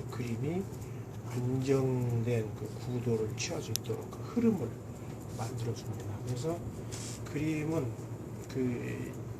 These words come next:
하나의 그 흐름, 흐름이 있어야 하고, 그리고 느낌이, 예, 느낌이 있어야 하는데, 그 느낌은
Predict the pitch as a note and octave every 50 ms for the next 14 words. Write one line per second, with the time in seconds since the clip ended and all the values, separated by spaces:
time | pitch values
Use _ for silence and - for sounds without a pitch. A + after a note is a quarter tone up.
0 | - - - - - - - - - - - - F3 C#3 A#2 B2+ A#2+ A#2 - -
1 | - - - C3 A2+ - - - - - - - - - - - - - - -
2 | - - - - A#3+ B3+ A#3+ A3 F#3+ C#3+ G#2 G#2+ B2+ B2 A#2+ A2+ A#2 B2 C3 C#3+
3 | D3+ D#3+ D#3+ - - B2+ B2+ B2+ A#2+ A#2 A2 A2+ C#3+ D3 - - - G#3 F3+ C#3+
4 | B2 A#2+ B2 C3+ C3+ A#2 - - - - - - - - - - - - - -
5 | - - - - - A#2 A2+ A#2 A2+ A2 C3 C#3 B2+ - F#3 F3 D#3+ C#3 B2+ -
6 | - C3+ B2 A#2 A2+ A2+ A2+ A2+ A2+ C#3 C#3+ D3 D#3 E3 - - - - - -
7 | - - - - C3 B2 A#2+ A#2+ C3 B2+ B2+ - - D3+ C3+ B2+ A#2